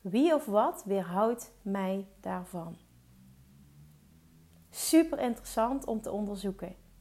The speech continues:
Wie of wat, en dat wil niet zeggen dat het zo is, maar het is wel vaak hoe je het ziet.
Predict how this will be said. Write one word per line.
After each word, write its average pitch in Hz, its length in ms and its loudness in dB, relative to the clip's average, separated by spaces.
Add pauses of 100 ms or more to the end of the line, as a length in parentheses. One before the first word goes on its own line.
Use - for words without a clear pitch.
(560)
Wie 254 320 2
of 233 140 0
wat, 214 560 2
en 214 100 -4
dat 202 120 -2
wil 240 100 4
niet 247 160 2
zeggen 214 220 2
dat 190 140 2
het 185 120 -14
zo - 180 -4
is, - 460 -4
maar 190 400 -8 (920)
het - 200 -10
is 208 140 -4
wel 233 220 6
vaak 190 340 4
hoe 208 120 0
je 190 80 -2
het 170 180 -6
ziet. - 480 -6